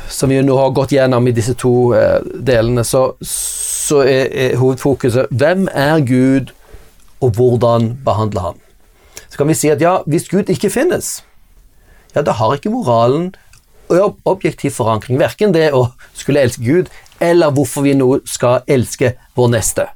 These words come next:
Ikke heller vår neste en trussel, noen som skal overvinnes, og noen skal nedkjempes, noen som skal underkues,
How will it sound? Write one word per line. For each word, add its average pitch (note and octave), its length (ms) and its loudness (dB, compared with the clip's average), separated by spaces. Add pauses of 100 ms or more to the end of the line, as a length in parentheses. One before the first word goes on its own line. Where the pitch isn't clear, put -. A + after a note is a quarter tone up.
(460)
Ikke C#3 200 0
heller D3 200 2
vår C#3+ 160 2
neste B2+ 320 0
en C#3 140 0 (260)
trussel, G#3 480 0
noen C3 180 0
som - 120 -16
skal - 380 -4
overvinnes, C#3+ 680 2
og C3 140 2
noen C#3+ 180 0
skal D3 200 0
nedkjempes, D3+ 800 0 (160)
noen C3 140 0
som B2+ 120 -4
skal D#3+ 180 0
underkues, A#3 680 0